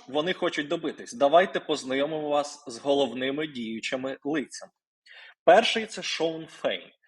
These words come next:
Він голова Об'єднаної спілки автобудівельників, яка й об'єднує всіх працівників автомобільної індустрії С Ш А. Це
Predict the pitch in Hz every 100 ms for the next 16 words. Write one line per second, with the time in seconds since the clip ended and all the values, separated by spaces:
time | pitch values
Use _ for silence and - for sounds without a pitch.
0 | - - 127 196 139 139 135 113 120 190
1 | 196 131 123 120 165 165 147 127 110 -
2 | 160 233 214 196 - 143 160 156 143 143
3 | 139 107 90 87 _ _ _ _ _ -
4 | - - _ - 131 135 233 165 120 120
5 | 196 - 156 143 123 - - - 170 196
6 | - _ - 123 120 123 120 - 277 240
7 | 151 127 120 117 185 135 120 110 - -
8 | 123 98 - 185 220 131